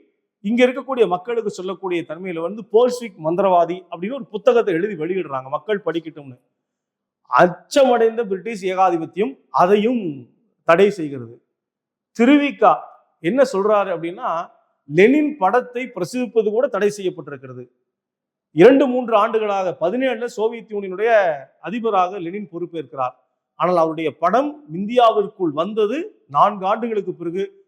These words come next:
ஆயிரத்தி தொள்ளாயிரத்தி இருபத்தி ஒண்ணில். அந்த படம் எங்களுக்கு கையில கிடைச்சோன்னா நாங்கள் அடைந்த பரவசத்திற்கு அளவே இல்லை என்று திருவிக்கா சொல்கிற அளவிற்கு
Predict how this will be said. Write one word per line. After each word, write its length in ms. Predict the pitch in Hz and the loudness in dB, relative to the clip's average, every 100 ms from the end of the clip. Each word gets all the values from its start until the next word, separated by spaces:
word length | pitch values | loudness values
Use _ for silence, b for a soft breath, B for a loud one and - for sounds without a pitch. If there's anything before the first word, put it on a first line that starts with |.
| _ | _
ஆயிரத்தி 540 | 135 190 208 196 - | 4 6 6 0 -6
தொள்ளாயிரத்தி 280 | 170 170 170 | -4 -2 -6
இருபத்தி 500 | 170 165 190 190 - | -8 -6 -4 -6 -6
ஒண்ணில். 380 | 151 165 147 - _ _ _ | -8 -8 -10 -14 _ _ _
அந்த 220 | 143 143 | -4 -2
படம் 260 | 131 175 240 | 2 4 4
எங்களுக்கு 420 | 208 180 143 160 | 2 -2 -4 -4
கையில 20 | |
கிடைச்சோன்னா 640 | 196 226 185 170 180 175 196 | -4 -4 -8 -10 -10 -10 -6
நாங்கள் 300 | 151 170 165 | -2 -2 -2
அடைந்த 340 | 156 214 220 - | -2 -4 -4 -4
பரவசத்திற்கு 640 | 175 190 185 160 156 247 - _ _ | -4 -4 -6 -10 -6 -8 -8 _ _
அளவே 480 | - 143 190 208 233 | 0 4 6 6 4
இல்லை 480 | 202 180 185 170 - | 0 -2 -2 -2 -6
என்று 360 | 143 185 240 262 | -6 -4 -4 -8
திருவிக்கா 600 | - 196 226 240 - 185 | -8 -8 -8 -8 0 2
சொல்கிற 460 | 160 165 208 208 156 | 2 -6 -2 2 2
அளவிற்கு 640 | 170 170 - 160 - _ | 0 -6 -10 -10 -10 _